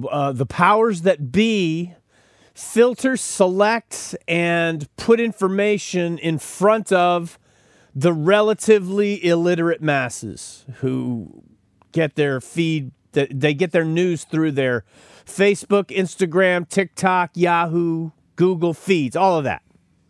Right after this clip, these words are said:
That's the average relatively illiterate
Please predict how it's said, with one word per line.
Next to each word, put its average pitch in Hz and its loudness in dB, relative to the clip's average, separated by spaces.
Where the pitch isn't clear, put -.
That's 165 0
the 165 2
average 160 -2
relatively 147 0
illiterate 127 -2